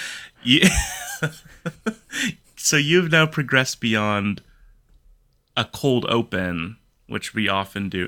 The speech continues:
and now you're just like, as soon as we click record,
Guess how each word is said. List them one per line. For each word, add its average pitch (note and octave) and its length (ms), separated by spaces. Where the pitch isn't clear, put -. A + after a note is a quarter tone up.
and G#2+ 180
now G#2+ 140
you're A2+ 160
just F#2+ 260
like, E2 300
as A2 160
soon F3 440
as D3 120
we C3+ 140
click B2+ 280
record, A#2 800